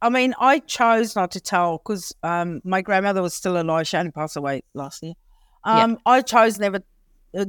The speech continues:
Speaker 1: not to tell her. Um, I don't think, al-, also, I didn't have a very close relationship with her, and I, I wasn't gonna go through any effort with her.
Speaker 2: Right,
Speaker 1: So
Speaker 2: yeah.
Speaker 1: I thought, "You know what? I'll just keep it as it is," and,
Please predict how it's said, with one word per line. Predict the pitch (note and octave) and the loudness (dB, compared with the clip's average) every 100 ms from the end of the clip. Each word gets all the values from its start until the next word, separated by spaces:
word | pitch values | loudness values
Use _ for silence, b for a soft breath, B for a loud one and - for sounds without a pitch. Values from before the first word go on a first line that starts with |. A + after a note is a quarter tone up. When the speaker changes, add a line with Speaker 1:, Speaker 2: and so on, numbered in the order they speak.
| E3+ | -4
Speaker 1:
not | G#3+ G#3 | -2 -2
to | A3+ | -4
tell | - F#3+ F3+ | 0 0 2
her. | F3+ F3+ B3+ - _ _ _ _ - | 0 0 0 -4 _ _ _ _ -4
Um, | G3+ G3+ G3+ G3 - | 2 2 2 0 0
I | A3+ | 0
don't | F3+ - A3+ A#3 A#3+ | 0 0 4 4 2
think, | - G#3+ G#3+ F#3+ F3+ B B B _ _ _ _ _ _ _ _ _ _ _ | -2 -2 -2 -4 -10 B B B _ _ _ _ _ _ _ _ _ _ _
al-, | A#3+ C#4 | 2 4
also, | D4 D#4+ D4+ | 4 4 6
I | A#3+ | 4
didn't | A#3+ D#4 | 4 0
have | C#4+ A3+ | 0 0
a | G3+ | -2
very | G#3 G3 | -2 -2
close | G#3+ G3 F#3+ | 0 0 0
relationship | F#3+ E3+ F3 F#3 G3 F#3 | 0 0 0 -2 -8 -6
with | F3+ | -6
her, | F3+ | -2
and | F3 F3 | 0 0
I, | F3 - - | -2 -4 -2
I | F#3 | -2
wasn't | F#3 A3 A3 G3+ | 0 -2 -4 -4
gonna | F#3 | -4
go | F3 E3 E3 | 0 0 0
through | - F#3 E3+ - F#3 | -4 -6 -6 -6 -6
any | F#3+ F#3 | -6 -6
effort | F3+ - F3 F3 | -8 -8 -6 -6
with | A3 G#3 - | -8 -8 -4
her. | C#4 F4 _ _ _ _ _ _ | -4 -6 _ _ _ _ _ _
Speaker 2:
Right, | E3 D#3 D#3+ | -10 -8 -8
Speaker 1:
So | - A#3+ | 2 4
Speaker 2:
yeah. | |
Speaker 1:
I | A3+ | 4
thought, | B3 A3+ A3+ | 4 0 2
"You | B3 | 0
know | A#3 A3 | 2 2
what? | G3+ G3 F#3 _ _ _ _ | 2 0 -2 _ _ _ _
I'll | G#3 G#3+ | 2 2
just | G#3 F#3+ - | 2 -6 -4
keep | G#3 F#3 | -2 0
it | F3+ | 0
as | F3 E3 | 0 -2
it | E3 | -2
is," | E3 E3 F3+ F3+ | -2 -4 -6 -6
and, | D#3+ D#3 | -6 -8